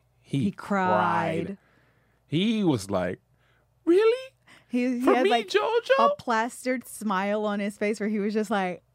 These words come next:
Speaker 2: like, literally, and you could see his eyes, like, gloss over,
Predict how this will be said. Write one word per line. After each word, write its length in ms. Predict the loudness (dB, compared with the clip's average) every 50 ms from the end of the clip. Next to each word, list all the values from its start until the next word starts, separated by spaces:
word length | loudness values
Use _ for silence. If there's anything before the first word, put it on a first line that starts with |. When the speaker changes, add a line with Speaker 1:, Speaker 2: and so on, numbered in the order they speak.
| _ _ _ _ _ _ _ _ _ _ _ _ _ _ _ _ _ _ _ _ -4
Speaker 2:
like, 220 | -2 -2 -2 -2 -2
literally, 540 | -4 -2 -2 -2 -2 -2 -2 -4 -6 -6 _ -14 -20 -18 -8
and 160 | -6 -4 -2 -2
you 80 | -2
could 180 | -4 -4 -6 -6
see 380 | -12 -18 -10 -8 -6 -4 -4 -2
his 180 | -2 -4 -4 -6 -6
eyes, 640 | -4 -4 -2 -2 -2 -2 -2 -2 -4 -6 -6 -10 -18 _ _ _ -10 -6
like, 200 | -6 -6 -6 -8 _ _
gloss 400 | -8 -6 -6 -6 -6 -6 -4 -4
over, 480 | -4 -4 -4 -4 -4 -2 -2 -4 -6